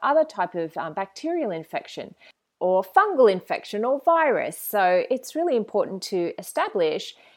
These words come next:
if there is any underlying infection in the gut. It will also tell me the state of your gut microbiome in terms of the balance of the beneficial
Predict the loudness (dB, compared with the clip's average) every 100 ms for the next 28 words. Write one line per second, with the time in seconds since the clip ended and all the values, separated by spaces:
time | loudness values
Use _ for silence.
0 | _ 4 4 4 6 8 6 2 2 0
1 | 0 -2 0 0 0 -2 -4 -8 _ _
2 | 0 0 0 -4 -4 -6 -6 -10 -4 -4
3 | -4 -8 _ -20 -10 -2 0 4 2 4
4 | 2 2 0 4 4 4 2 -4 -6 -2
5 | 0 2 0 0 2 2 0 0 2 2
6 | -2 -2 0 0 0 -2 -2 -8 -6 -8
7 | -4 0 0 0 -4 -4 -4 -6 -10 -12
8 | -10 -12 -12 -12 -10 -8 -2 -2 -2 -4
9 | -6 -8 -2 0 0 -2 -6 -4 -2 -2
10 | -4 -8 -6 -2 -2